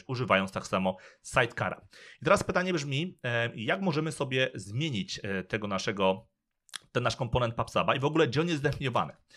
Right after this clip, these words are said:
No więc luknijmy sobie teraz na następujący, e, element. E,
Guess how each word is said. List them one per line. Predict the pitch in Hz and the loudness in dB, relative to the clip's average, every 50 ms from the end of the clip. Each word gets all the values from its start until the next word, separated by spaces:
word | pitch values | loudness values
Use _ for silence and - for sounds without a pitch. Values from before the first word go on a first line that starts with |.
| - - - - - _ _ - | -20 -20 -20 -20 -20 _ _ -4
No | 123 127 | -2 0
więc | 135 131 123 - | 0 0 0 -2
luknijmy | 135 131 - - 285 277 202 | -4 -4 -4 -4 0 2 4
sobie | - - 120 95 98 92 | 4 6 6 6 4 4
teraz | - 87 82 82 98 123 139 - - - - _ _ _ _ _ _ | 4 4 6 8 8 8 8 6 2 -6 -10 _ _ _ _ _ _
na | - 113 | -4 -2
następujący, | 117 - - 120 - 127 147 170 180 - - 156 151 151 143 135 - - - - | -2 -2 -4 -2 0 2 2 2 2 4 4 6 8 8 6 6 2 -2 -4 -4
e, | 110 - | 0 2
element. | 127 127 113 90 82 90 117 151 147 - - - - - - - - - _ _ - | 4 4 4 6 6 4 2 2 0 -2 -6 -6 -8 -14 -20 -20 -20 -20 _ _ -2
E, | 120 120 113 107 107 113 | 0 2 4 2 2 0